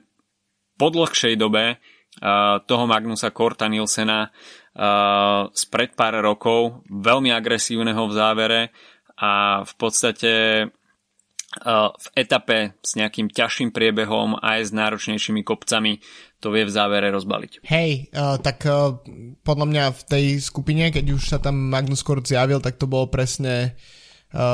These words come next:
Speaker 2: terén, v ktorom by mal poraziť <laughs> G C jazdcov v šprinte. Vlastne, e, podobným spôsobom, e,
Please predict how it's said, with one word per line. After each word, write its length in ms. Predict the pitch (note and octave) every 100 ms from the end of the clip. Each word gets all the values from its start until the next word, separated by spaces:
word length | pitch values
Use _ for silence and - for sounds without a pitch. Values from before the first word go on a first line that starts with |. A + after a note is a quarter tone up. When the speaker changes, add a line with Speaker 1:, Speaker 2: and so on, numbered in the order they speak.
| B2 A#2+
Speaker 2:
terén, 480 | C3 B2+ B2+ B2 A#2+
v 140 | - -
ktorom 400 | - B2+ B2+ B2
by 140 | B2 B2 A#2+ A#2+ _ _ _ _ _ -
mal 480 | B2+ A#2+ B2 B2+ A#2+ - _ _ _ _ _ -
poraziť 400 | A2+ B2+ C3 A#2+ -
<laughs> 80 | D#3+
G 80 | C#3 D#3+
C 160 | - D3+
jazdcov 320 | D3+ - C#3+
v 60 | -
šprinte. 360 | C3+ C#3 C3+ C#3+ D3+ - - D3
Vlastne, 320 | B2+ C3 C#3
e, 120 | C3 B2+ B2
podobným 400 | B2 C3 C3+ C3+
spôsobom, 640 | C3 - B2 C3+ B2+ B2+
e, 60 | B2+